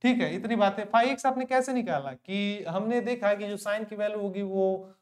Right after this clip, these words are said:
ले-, mod sine की जो वैल्यू होगी, वो वन से, अ, छोटी ही होगी या फिर बराबर होगी, और दोनों तरफ नीचे, अ, डिवाइड लगा देंगे एक्स स्क्वायर का, तो कोई प्रभाव नहीं पड़ेगा। बताने का सेंस हमारा ये है कि आप बस रफली आइडिया लगा पाए,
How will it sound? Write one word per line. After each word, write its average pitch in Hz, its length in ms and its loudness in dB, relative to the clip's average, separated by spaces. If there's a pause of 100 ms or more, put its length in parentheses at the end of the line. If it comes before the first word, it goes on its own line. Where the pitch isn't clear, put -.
(140)
ले-, 190 260 -2
mod 190 280 2
sine 208 360 -2
की 208 60 -8
जो 196 160 -4
वैल्यू 202 220 4
होगी, 190 280 -2
वो 190 140 0
वन 208 320 2
से, 220 260 -2
अ, 185 340 -4
छोटी 180 360 -4
ही 220 100 0
होगी 214 380 -2
या 202 60 4
फिर 196 160 -4
बराबर 180 360 -2
होगी, 175 300 -4 (280)
और 196 140 4
दोनों 214 200 2
तरफ 208 260 0
नीचे, 202 320 0
अ, 180 360 -4
डिवाइड 190 460 0
लगा 196 200 2
देंगे 190 240 -4
एक्स 190 180 -6
स्क्वायर 185 260 -6
का, 185 100 -4
तो 180 120 -10
कोई 180 140 -8
प्रभाव 175 520 -4
नहीं 170 140 -8
पड़ेगा। 143 340 -10 (320)
बताने 208 400 4
का 240 120 4
सेंस 240 340 0
हमारा 208 280 2
ये 214 260 2
है 202 120 2
कि 202 140 -10
आप 208 140 0
बस 220 280 0 (260)
रफली 208 400 2
आइडिया 208 340 4
लगा 180 240 4
पाए, 135 300 -6